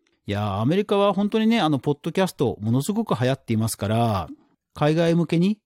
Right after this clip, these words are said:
何かリーチをしたいという広告主さんは早めに問い合わせしてみるといいと思います。出稿可能なパブリッシャーの例として、あの、ほら、プレゼンテーションとかで有名なあの、テッド、ここも入ってますね。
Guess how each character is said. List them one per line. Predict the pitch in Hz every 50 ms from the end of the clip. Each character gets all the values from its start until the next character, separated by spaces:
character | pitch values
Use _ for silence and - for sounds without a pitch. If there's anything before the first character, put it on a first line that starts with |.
| _ _ _ -
何 | 156 160 147 120
か | - 110
リ | 107 151 165 131
ー |
チ | - -
を | 107 98
し | -
た | - 147
い | 131
と | 110 104 92 - _ _ _ -
い | 113 120
う | 127 131 131 - -
広 | - 139 127
告 | - 147 139 143
主 | 139 127 107 -
さ | - 104
ん | 98 101 104
は | 123 139 139 - _ -
早 | - - - 127 131 135
め | 139 143
に | 139 139 135 - _ _
問 | - 131 131
い |
合 | 131
わ | 127
せ | 113 - 131 -
し | - -
て | - 123
み | 127 113
る | 113
と | - - 170 -
い | - 135
い | 110
と | - 143 135 -
思 | - 98 101 101
い | 98
ま | 110 123 120
す。 | - - - - _ _ _ _ _ _ _ _ _ _ -
出 | - - 135 131 _ _
稿 | - 202 208 202
可 | - 202
能 | 190 190 190
な | 190 180
パ | - - 170
ブ | 165 196
リ | 202
ッ | 190
シ | - - 151
ャ | 104 80 -
ー | _ -
の | 127 117 113
例 | 120 143 156 139
と | - 101
し | 92 -
て、 | - - 127 120 113 98 78 - _ _ _ _ _
あ | - 117
の、 | 107
ほ | 107 - 120
ら、 | 90 78 -
プ | - -
レ | 147 185 190
ゼ | 190 208
ン | 202
テ | 196 - - 208 196
ー |
シ | 180 -
ョ | 135
ン | 110
と | -
か | - 95
で | 85 98
有 | 104 117 117 113
名 | 120 113
な | 110 107
あ | 107
の、 | 107
テ | 98 - - - 226
ッ | - _
ド、 | - 101 85 - _ - - - - - -
こ | - -
こ | - 196
も | 185 185
入 | 175 - 269 -
っ |
て | - - -
ま | 127 101 95
す | - 101
ね。 | 90 90 92 95